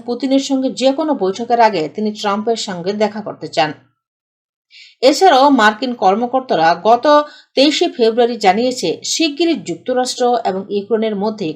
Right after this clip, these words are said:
খনিজ বিষয়ক একটি চুক্তি সম্পাদিত হতে যাচ্ছে। ইউক্রেনও ইঙ্গিত দিয়েছে যে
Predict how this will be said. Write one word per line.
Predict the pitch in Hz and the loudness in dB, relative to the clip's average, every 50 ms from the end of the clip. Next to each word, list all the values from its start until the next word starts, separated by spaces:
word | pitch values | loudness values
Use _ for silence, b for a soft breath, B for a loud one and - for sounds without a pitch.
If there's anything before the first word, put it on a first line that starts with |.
| - | -10
খনিজ | - - 190 208 240 254 269 | -8 -6 -2 -2 -2 -2 -2
বিষয়ক | 262 269 269 - 269 262 - | -4 -4 -2 0 -2 -2 -2
একটি | 185 - - 214 214 214 - | -4 -8 -8 -10 -10 -6 -6
চুক্তি | 269 269 - _ - 175 202 220 | -8 -8 -8 _ -6 -6 -4 -4
সম্পাদিত | - 233 220 214 220 220 226 226 220 226 | -4 -6 -6 -2 -2 -2 -4 -4 -8 -6
হতে | 208 247 240 233 175 | -8 -4 -4 -4 -4
যাচ্ছে। | 151 143 143 - - 190 156 - - _ _ _ _ _ _ _ _ _ b b b b b b b b b b | -4 -8 -8 -8 -6 -4 -4 -6 -6 _ _ _ _ _ _ _ _ _ b b b b b b b b b b
ইউক্রেনও | 294 311 339 339 349 359 349 359 | -2 -2 -2 0 0 0 2 2
ইঙ্গিত | 311 247 254 269 302 285 | 2 0 0 -2 -4 -4
দিয়েছে | 247 294 294 285 294 311 | -2 -2 -2 -2 -2 -4
যে | 233 185 151 143 | -4 -2 -4 -4